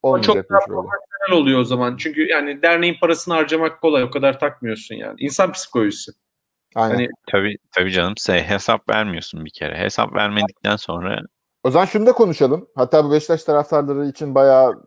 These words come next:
Speaker 2: şey bir konudur. Beşiktaş yabancı sermaye satılsın ister misin?
Speaker 1: Ben isterim.
Speaker 2: Ben de
Speaker 3: Ben
Speaker 2: isterim.
Speaker 3: istemem. Ben
Speaker 2: Sen
Speaker 3: istemem
Speaker 2: istemezsin.
Speaker 3: açıkçası.
Speaker 2: Sen neden istemezsin?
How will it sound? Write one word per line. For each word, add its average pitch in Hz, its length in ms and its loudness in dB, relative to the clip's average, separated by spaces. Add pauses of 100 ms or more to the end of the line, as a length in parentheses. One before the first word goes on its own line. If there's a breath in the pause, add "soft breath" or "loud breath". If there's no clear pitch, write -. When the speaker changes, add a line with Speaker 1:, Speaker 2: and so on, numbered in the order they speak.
Speaker 2:
şey 123 240 -2
bir 107 180 -4
konudur. 95 400 -14 (680)
Beşiktaş 156 480 2
yabancı 156 340 4
sermaye 156 460 2
satılsın 151 380 -8
ister 160 280 -4
misin? 127 360 -18
Speaker 1:
Ben 143 120 4
isterim. - 600 -2 (100)
Speaker 2:
Ben 160 260 0
de 170 60 4
Speaker 3:
Ben 160 60 4
Speaker 2:
isterim. 95 280 -4
Speaker 3:
istemem. 90 380 -4 (200)
Ben 87 180 -2
Speaker 2:
Sen 90 40 -6
Speaker 3:
istemem 156 200 -2 (120)
Speaker 2:
istemezsin. 127 180 -2
Speaker 3:
açıkçası. - 600 -16 (600)
Speaker 2:
Sen 165 160 4
neden 160 200 0
istemezsin? 143 640 -2